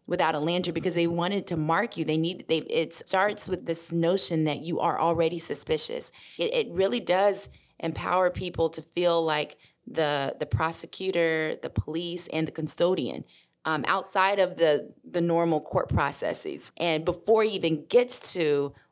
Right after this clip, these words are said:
what we say is, like, a police officer or, um, a prosecutor. And so I think what, what we've seen is, is just that there's this just shadow, um, system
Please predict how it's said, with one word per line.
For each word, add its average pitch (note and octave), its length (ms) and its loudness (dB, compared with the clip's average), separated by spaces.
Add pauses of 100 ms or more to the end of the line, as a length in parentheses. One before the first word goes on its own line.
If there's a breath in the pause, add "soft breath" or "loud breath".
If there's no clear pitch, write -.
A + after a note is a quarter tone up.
what D#3+ 240 0
we D3+ 160 -4
say D3 340 2
is, C#3 120 -4
like, C#3 140 -4
a C#3 60 -2
police D3+ 400 0
officer C#3+ 580 0
or, C#3 600 0
um, C3+ 480 -6 (640)
a F3 100 -8
prosecutor. E3 760 0 (360 loud breath)
And D#3+ 120 -2
so E3+ 80 2
I D#3+ 80 4
think F#3+ 320 -4
what, - 320 0 (400 soft breath)
what F3 220 2
we've E3 160 -4
seen A#3+ 460 0
is, D#3+ 260 -2
is - 320 0
just E3 280 0
that E3 180 2
there's E3+ 240 0
this E3+ 220 0
just - 220 2
shadow, E3+ 720 2 (420 soft breath)
um, D3+ 500 -2
system E3+ 800 0